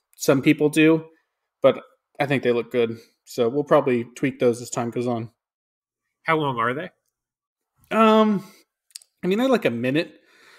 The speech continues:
Speaker 1: but, like, for your fast-paced average person who, like, looks at reels on Instagram,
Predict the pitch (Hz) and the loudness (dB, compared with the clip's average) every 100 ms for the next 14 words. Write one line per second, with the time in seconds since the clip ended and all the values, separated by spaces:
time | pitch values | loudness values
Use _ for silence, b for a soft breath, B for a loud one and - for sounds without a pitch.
0 | b 165 160 156 156 170 156 151 - 160 | b -6 -2 -2 0 -2 0 -2 -2 -4
1 | 165 - - 156 147 - - - _ _ | -4 -6 -2 0 -2 -6 -16 -20 _ _
2 | _ - 135 139 143 143 131 - 147 139 | _ -2 0 0 0 0 -2 0 2 2
3 | 151 139 139 127 123 117 - 143 139 139 | 0 -2 0 0 2 0 -2 -4 -2 -2
4 | 123 127 135 135 123 120 123 120 131 139 | -2 0 2 2 0 -2 -4 -4 -4 -2
5 | 135 135 131 | -2 -2 -4